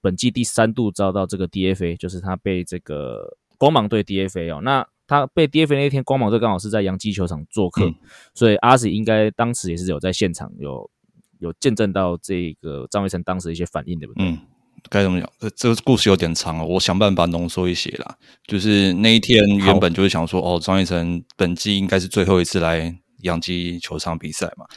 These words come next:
Speaker 2: 所以大概就准备了一些问题，主要就是回顾这一整季的这样子的，这样子的过程啊。然后也顺便谈一谈他，就更细谈，就是他在光芒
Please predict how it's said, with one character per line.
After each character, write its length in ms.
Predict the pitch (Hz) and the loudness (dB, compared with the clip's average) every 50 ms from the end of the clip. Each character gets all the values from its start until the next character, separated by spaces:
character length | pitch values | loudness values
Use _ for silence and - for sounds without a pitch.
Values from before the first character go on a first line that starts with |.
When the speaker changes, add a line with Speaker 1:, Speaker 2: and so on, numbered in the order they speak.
| - - - - - _ _ | -20 -20 -20 -20 -20 _ _
Speaker 2:
所 200 | - - 92 90 | -6 -2 0 0
以 40 | 87 | 2
大 140 | - 95 | 2 2
概 140 | 87 92 90 | 2 2 2
就 180 | 85 - 92 90 | 0 0 -2 -2
准 360 | - _ - - - 78 82 | -4 _ -8 -6 -6 -6 -4
备 320 | - - 92 87 85 85 82 | -2 0 0 0 0 -2 -4
了 220 | - 85 82 85 85 | -6 -8 -8 -8 -8
一 100 | 87 85 | -8 -6
些 180 | - - 90 | -6 -4 -4
问 280 | 85 85 92 90 85 78 | -2 -2 0 -2 -2 -4
题， 300 | - - 78 76 - - - | -6 -10 -12 -12 -14 -12 -12
主 200 | - - 90 95 | -8 -2 4 6
要 120 | 104 101 | 6 6
就 120 | 98 104 | 6 4
是 80 | 101 98 | 2 2
回 260 | 90 - - 85 90 | 2 0 -2 -2 -2
顾 160 | - - 95 | -2 -2 -4
这 160 | 87 - 98 92 | -2 0 0 0
一 60 | 92 | 0
整 220 | - - 80 80 | -2 -6 -8 -8
季 160 | - - 92 | -8 -8 -8
的 120 | 80 82 78 | -6 -6 -8
这 120 | - - | -6 -6
样 200 | 85 85 82 82 | -6 -6 -6 -8
子 200 | 80 - 85 82 85 _ | -10 -12 -14 -16 -16 _
的， 200 | - 82 82 - - - - - - _ _ _ _ _ _ _ _ _ _ _ _ | -12 -12 -10 -10 -12 -16 -18 -20 -20 _ _ _ _ _ _ _ _ _ _ _ _
这 100 | - 95 | -2 -2
样 80 | 90 87 | -2 -2
子 60 | 85 | -2
的 80 | 87 80 | -4 -4
过 220 | - 95 87 85 | 0 0 0 0
程 140 | - - - - - | -2 -4 -10 -12 -16
啊。 80 | - - _ _ _ _ _ _ _ _ _ _ _ _ _ _ _ _ _ _ | -20 -20 _ _ _ _ _ _ _ _ _ _ _ _ _ _ _ _ _ _
然 300 | - 87 87 85 85 82 | -8 -6 -4 -4 -4 -2
后 240 | 92 98 95 90 90 | 0 2 2 2 0
也 260 | - 82 90 85 92 | -2 -6 -8 -6 -4
顺 160 | - - 117 | 0 2 4
便 100 | 110 113 | 4 2
谈 200 | 98 90 90 95 | 2 0 -2 -2
一 20 | 95 | -2
谈 220 | 85 87 87 87 | -2 -4 -4 -4
他， 360 | 85 90 92 90 90 92 95 - - _ | -2 0 0 2 2 0 -2 -4 -4 _
就 100 | - 117 110 - _ | 0 0 0 -2 _
更 200 | - 143 123 107 | 2 2 2 4
细 320 | 95 - - - 113 95 85 | 4 4 4 4 2 -2 -4
谈， 280 | - - 85 80 87 | -6 -8 -8 -8 -6
就 80 | 85 92 | -2 -2
是 80 | 92 | -2
他 160 | 87 87 87 87 | 0 0 -2 0
在 160 | 82 98 90 | 2 0 0
光 160 | - - 87 | 2 0 0
芒 300 | 90 85 78 87 85 80 | 0 0 -2 -4 -6 -6